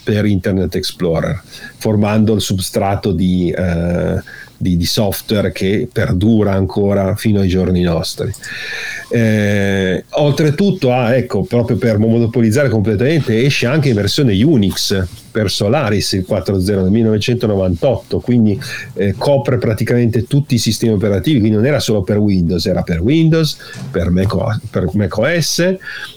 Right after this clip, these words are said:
per, ehm, <laughs> esatto, guardate, questa era, proprio si ricorda cosa succede nel novantasette con, eh, con la famosa causa.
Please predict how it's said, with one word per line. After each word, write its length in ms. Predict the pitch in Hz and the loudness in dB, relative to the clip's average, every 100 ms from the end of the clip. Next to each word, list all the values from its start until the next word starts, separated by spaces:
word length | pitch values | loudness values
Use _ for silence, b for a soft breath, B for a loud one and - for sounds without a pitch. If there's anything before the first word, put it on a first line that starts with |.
| - - - | -10 -4 0
per, 340 | 120 107 98 | 2 2 2
ehm, 1700 | 95 101 98 95 90 85 85 85 87 87 87 87 87 85 82 87 90 - - - - - - - - - - | 2 2 0 0 0 0 -2 -2 -2 -2 -2 -2 -2 -2 -2 -2 -4 -10 -20 -16 -8 -8 -6 -8 -8 -12 -8
<laughs> 960 | - - - 120 - 151 - 123 - - | -6 -6 -4 -4 -2 -4 -2 -4 -4 -6
esatto, 540 | - 98 95 90 - 92 | -2 0 0 -2 -4 -2
guardate, 500 | 98 95 90 87 90 | 0 0 0 -2 -2
questa 280 | 107 101 | -2 0
era, 180 | 107 98 92 B B | -2 -2 -4 B B
proprio 220 | 110 113 | -2 0
si 120 | 101 | 2
ricorda 560 | 117 110 120 123 120 113 | 2 2 2 2 2 0
cosa 240 | 101 113 | 0 0
succede 440 | 101 110 101 120 113 | 0 0 0 0 2
nel 140 | 110 | 2
novantasette 920 | 107 101 101 95 95 - 104 - 98 | 2 2 0 0 -2 0 -2 0 0
con, 260 | 95 92 92 | 2 2 2
eh, 160 | 92 104 | 0 0
con 100 | 101 | 0
la 60 | 92 | 0
famosa 420 | 101 104 101 90 | 0 0 0 -2
causa. 320 | 82 87 85 | -2 0 -2